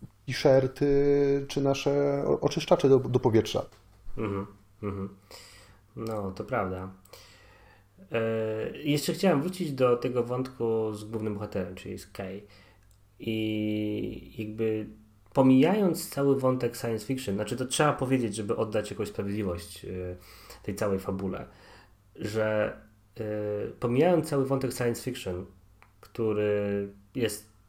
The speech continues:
Speaker 2: fajnym tłem, ale w tym filmie zastosowano chyba największy, naj-, największe złamanie tej fabuły, jak-, jakie widziałem do tej pory, chyba gdziekolwiek. Jakby nie, nie, nie,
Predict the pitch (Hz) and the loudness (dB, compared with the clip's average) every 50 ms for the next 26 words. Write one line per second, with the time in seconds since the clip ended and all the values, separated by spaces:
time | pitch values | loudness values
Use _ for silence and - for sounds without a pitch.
0 | _ - - - - - 139 131 123 117 107 104 104 - - 104 90 90 90 98 | _ -20 -20 -10 0 4 4 6 6 4 2 0 -2 -2 -2 0 0 0 0 -2
1 | 120 131 - - - - - - - - - - 110 110 110 110 107 107 107 101 | -4 -8 -12 -18 -20 -20 -20 -20 -20 -14 -4 -2 0 2 2 2 2 0 0 -2
2 | - - - - 175 196 190 190 - 151 139 139 135 127 127 123 - 120 127 120 | -4 -8 0 4 6 6 6 4 2 2 2 2 2 2 0 -4 -6 -4 -6 -4
3 | 113 127 123 123 113 - - 113 110 113 113 110 107 104 107 123 143 156 160 156 | -2 -2 -2 -2 -2 -2 -4 -2 -2 0 0 0 0 0 2 2 2 2 2 -2
4 | - - - - 120 117 113 110 110 110 110 - - _ _ _ _ _ _ _ | -4 -10 -6 -4 -2 -2 0 -2 -2 -4 -8 -12 -20 _ _ _ _ _ _ _
5 | _ _ _ _ _ - 113 113 110 101 - - 120 117 123 151 180 185 - 147 | _ _ _ _ _ -4 0 0 0 0 4 2 4 4 6 4 4 4 2 0
6 | 113 110 110 113 117 117 131 151 147 131 113 107 101 101 110 104 95 - - 104 | 0 2 2 2 4 4 4 4 4 4 4 2 0 0 -2 -4 -4 -4 -4 -4
7 | 98 - 110 113 127 135 127 120 - - - _ - 117 117 - 127 123 127 120 | -4 -2 -2 2 2 2 2 0 -4 -8 -18 _ -14 -12 -10 -6 -4 -2 0 4
8 | 170 165 143 131 - 135 127 127 - 113 98 95 90 - - - 139 131 - - | 6 6 6 4 2 -2 -2 2 4 4 4 4 0 -6 -6 -6 -6 -6 -4 2
9 | - 139 107 92 90 87 87 85 - - 113 117 120 127 135 135 135 135 143 139 | 6 6 6 6 4 -2 -6 -8 -8 -10 -6 -4 0 2 2 2 2 2 2 2
10 | 135 131 139 139 135 131 131 | 4 4 4 4 4 4 2